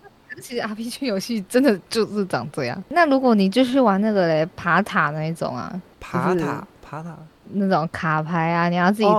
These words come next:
Speaker 1: 动脑，
Speaker 2: 哦。
Speaker 1: 要怎么去破解，怎么路数啊，
Speaker 2: 哦，那种。
Speaker 1: 你就会比较由自己掌握过关。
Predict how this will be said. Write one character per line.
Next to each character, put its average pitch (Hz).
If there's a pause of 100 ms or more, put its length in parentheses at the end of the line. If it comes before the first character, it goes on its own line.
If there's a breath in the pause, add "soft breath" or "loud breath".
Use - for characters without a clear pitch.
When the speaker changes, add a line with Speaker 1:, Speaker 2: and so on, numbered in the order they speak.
Speaker 1:
动 180
脑， 139
Speaker 2:
哦。 160 (100)
Speaker 1:
要 202
怎 165
么 160
去 226
破 190
解， 160
怎 180
么 170
路 214 (120)
数 185
啊， 160
Speaker 2:
哦， 151
那 -
种。 - (180)
Speaker 1:
你 190
就 247
会 269
比 170
较 185 (200)
由 202
自 226
己 180
掌 160
握 170 (140)
过 180
关。 151